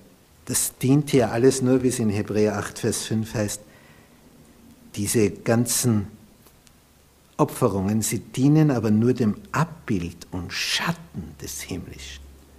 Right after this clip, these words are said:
Wie die göttliche Weisung an Mose erging, als der Herr zu ihm sprach: „Sieh zu, dass du alles machst nach dem Bilde, das dir auf dem Berge gezeigt worden ist.“ Er sah das himmlische Heiligtum,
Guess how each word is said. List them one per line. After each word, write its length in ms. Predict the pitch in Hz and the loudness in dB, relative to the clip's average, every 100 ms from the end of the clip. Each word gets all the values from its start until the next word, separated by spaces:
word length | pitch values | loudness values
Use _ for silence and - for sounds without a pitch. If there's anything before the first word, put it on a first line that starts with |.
| - - - - - | -20 -20 -20 -18 -4
Wie 100 | 123 | 0
die 120 | 117 | 6
göttliche 440 | 123 120 110 123 | 6 6 4 4
Weisung 360 | 107 107 101 107 | 6 6 4 4
an 120 | 104 | 4
Mose 360 | 104 104 101 110 | 4 2 2 2
erging, 460 | 95 - 101 101 | 2 2 2 4
als 500 | 92 98 87 - - - _ _ _ _ _ | 2 -2 -4 -4 -8 -12 _ _ _ _ _
der 80 | 92 | -6
Herr 200 | 85 90 | -2 -2
zu 160 | - 98 | -2 -4
ihm 120 | 85 | -4
sprach: 540 | - - 85 - - - _ | -6 -10 -12 -12 -14 -20 _
„Sieh 320 | - - 117 | -10 -8 -8
zu, 340 | - - 135 151 | -6 -2 0 0
dass 340 | 123 110 - | -2 -4 -4
du 180 | - 110 - | -4 -6 -6
alles 380 | - 101 107 - | -4 -4 -2 -4
machst 400 | 98 85 - - | -2 -4 -4 -10
nach 160 | 80 78 | -10 -10
dem 240 | - 76 | -10 -10
Bilde, 400 | - 90 90 90 | -8 -6 -6 -6
das 260 | 87 85 - | -8 -8 -8
dir 160 | 82 | -6
auf 80 | 78 | -8
dem 200 | - 80 - | -8 -12 -10
Berge 300 | - 71 - - | -6 -6 -6 -12
gezeigt 680 | - - - - - - - | -14 -12 -10 -8 -10 -12 -18
worden 280 | - - - - | -14 -14 -16 -18
ist.“ 220 | - - - _ _ _ _ _ _ _ _ _ _ _ _ _ - | -20 -20 -20 _ _ _ _ _ _ _ _ _ _ _ _ _ -14
Er 100 | - | -8
sah 160 | - | -8
das 200 | - - | -8 -8
himmlische 540 | - 110 92 87 - - - | -6 -4 -6 -6 -10 -10 -12
Heiligtum, 520 | - - - - | -14 -16 -20 -20